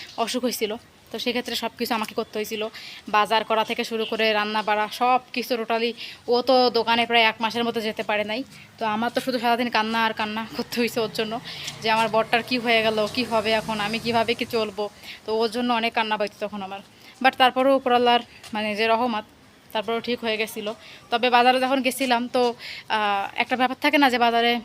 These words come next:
কেমন দাম দর বা মানুষ কীভাবে দেখছিল তোমাকে। আসলে আমি যখন বাজারে গেছিলাম, বাজারে অনেক মেয়েরা ছিল, আমি একা ছিলাম না, অনেক মেয়েরা ছিল, কিন্তু সেখানে হয়েছে যে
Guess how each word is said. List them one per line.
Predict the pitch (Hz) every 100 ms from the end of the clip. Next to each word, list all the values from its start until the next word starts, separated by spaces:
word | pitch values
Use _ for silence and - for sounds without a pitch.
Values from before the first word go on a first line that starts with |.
| -
কেমন | 247 247
দাম | 226 214 220
দর | 214
বা | 226
মানুষ | 220 220 -
কীভাবে | 240 226 220
দেখছিল | 214 - 226
তোমাকে। | 220 226
আসলে | 240 269 285 - - -
আমি | - 254
যখন | 294 285
বাজারে | 269 269
গেছিলাম, | 277 294 269
বাজারে | 233 247 262
অনেক | 269 269
মেয়েরা | 233 226
ছিল, | 233 208
আমি | 214
একা | 240 269
ছিলাম | 262 233
না, | 214
অনেক | 226 247
মেয়েরা | 247 247
ছিল, | 247 247
কিন্তু | 254 269
সেখানে | 262 262 269
হয়েছে | 254
যে | 285